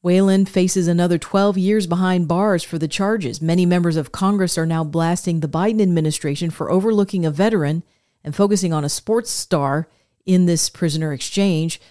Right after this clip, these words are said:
The Crown Prince of Saudi Arabia, Mohammed bin Salman, as well as the President of the United Arab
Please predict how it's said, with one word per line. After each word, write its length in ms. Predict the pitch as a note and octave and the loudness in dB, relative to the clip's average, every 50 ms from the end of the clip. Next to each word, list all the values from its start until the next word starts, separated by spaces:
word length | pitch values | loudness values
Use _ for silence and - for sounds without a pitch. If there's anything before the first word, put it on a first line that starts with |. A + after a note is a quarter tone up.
| _ _ - | _ _ -14
The 80 | - | -10
Crown 320 | - - F3 E3+ E3+ E3 D#3 | -4 0 0 2 2 0 0
Prince 260 | - F#3+ F3+ D#3+ - | 0 -2 -2 0 -2
of 80 | C#3 | -4
Saudi 340 | - - F#3+ F3+ F3 E3 D#3 | -2 0 0 0 2 2 0
Arabia, 600 | D3+ D3 D3+ E3 F#3 G#3 G3 E3 D3 D3+ E3 E3+ - - | 0 0 2 2 4 4 4 4 2 0 0 -2 -4 -6
Mohammed 520 | F3 E3 D3+ D3 E3+ F3+ F3+ F3 D#3+ D3 - | -4 -4 -4 -2 -2 0 0 0 -2 -2 -2
bin 180 | - E3+ E3+ E3+ | -2 0 0 2
Salman, 540 | D#3 - G3 F3+ F#3 G3 F#3+ E3+ E3 F3 F3 - | 2 0 0 2 2 2 2 2 2 0 0 0
as 320 | F3+ F3+ F#3+ G#3+ A3 G3+ | 0 2 2 2 2 2
well 220 | F#3+ F#3 F3+ F3+ F3 | 2 2 4 4 2
as 120 | E3 D3 | 2 0
the 60 | D3 | -2
President 480 | C#3+ - F#3+ F#3 F3 F#3 F3 F3 E3+ - | -2 0 0 2 2 2 2 0 0 0
of 120 | - F3 | -2 -2
the 60 | D#3 D#3 | -2 0
United 440 | D#3+ D#3+ E3 E3+ E3+ D#3+ D#3+ - | 0 0 0 0 0 0 -2 -2
Arab 280 | - F3+ F3 E3 D3 - | -2 -2 0 0 -2 -4